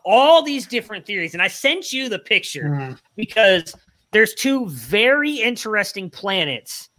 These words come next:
Speaker 1: on that picture, and I was trying to bring it up really quick 'cause I can't remember where. I know I saved it in my photos. At least I think I did. I did not. So let me just go to the text message thread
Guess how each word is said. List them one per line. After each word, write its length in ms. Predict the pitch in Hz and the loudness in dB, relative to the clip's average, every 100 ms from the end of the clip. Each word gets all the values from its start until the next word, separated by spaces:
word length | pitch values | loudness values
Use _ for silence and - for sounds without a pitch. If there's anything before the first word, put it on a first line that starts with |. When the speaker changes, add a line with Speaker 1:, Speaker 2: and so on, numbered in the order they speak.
| _ - | _ 0
Speaker 1:
on 220 | 202 190 | 0 2
that 160 | 175 - | 0 0
picture, 440 | 185 - 160 147 | -4 -2 -4 -2
and 220 | 143 160 | -2 0
I 140 | 165 170 | 2 2
was 240 | 165 156 | -2 -4
trying 340 | - 196 190 | -4 -4 -4
to 220 | 175 185 160 | -8 -10 -8
bring 280 | 147 165 147 | -6 -6 -2
it 60 | |
up 220 | 147 143 | -2 -2
really 220 | 147 143 139 | -6 -6 -6
quick 280 | 151 139 | -6 -6
'cause 140 | 127 127 | -8 -12
I 80 | 127 | -12
can't 500 | - 165 160 143 139 | -12 -12 -10 -12 -8
remember 440 | 135 135 127 127 | -6 -4 -4 -4
where. 360 | 127 139 127 120 | -2 -2 -2 -4
I 120 | 131 | -6
know 240 | 143 165 | -4 -2
I 60 | 139 | -2
saved 500 | - 143 127 117 110 | -2 -4 -4 -6 -10
it 80 | 104 | -10
in 180 | 113 110 | -10 -8
my 200 | 104 98 | -8 -10
photos. 1120 | - 120 113 95 90 90 92 92 - - - _ _ _ _ _ _ _ - _ _ | -8 -8 -8 -12 -12 -14 -16 -14 -12 -12 -16 _ _ _ _ _ _ _ -20 _ _
At 60 | 123 | -6
least 200 | 135 - | -6 -2
I 80 | 117 | -4
think 260 | 135 120 | -2 -2
I 60 | 113 | -4
did. 220 | 110 110 | -2 -2
I 160 | 160 190 | 2 2
did 140 | 165 | 2
not. 180 | 123 101 | -2 -4
So 100 | 143 | -2
let 100 | 165 | 0
me 60 | 180 | 0
just 180 | 156 | -2
go 100 | 147 | -2
to 80 | 131 | -2
the 100 | 120 | -4
text 280 | - 117 - | -6 -6 -6
message 360 | 107 - 98 - | -14 -14 -16 -8
thread 240 | 98 | -6